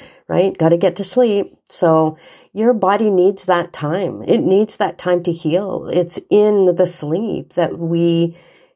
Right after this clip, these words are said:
can heal, right? It's really, really crucial for recovery.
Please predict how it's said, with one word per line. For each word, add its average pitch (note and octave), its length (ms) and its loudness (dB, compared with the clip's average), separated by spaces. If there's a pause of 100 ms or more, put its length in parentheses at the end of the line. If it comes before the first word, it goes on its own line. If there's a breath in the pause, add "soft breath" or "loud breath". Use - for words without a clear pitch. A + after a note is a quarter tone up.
can D#3+ 580 2 (380)
heal, - 580 0 (160)
right? D3 340 -4
It's F3 200 -2
really, E3+ 480 2
really E3+ 580 2
crucial D3+ 400 -6
for C#3+ 180 -2
recovery. C3+ 600 -4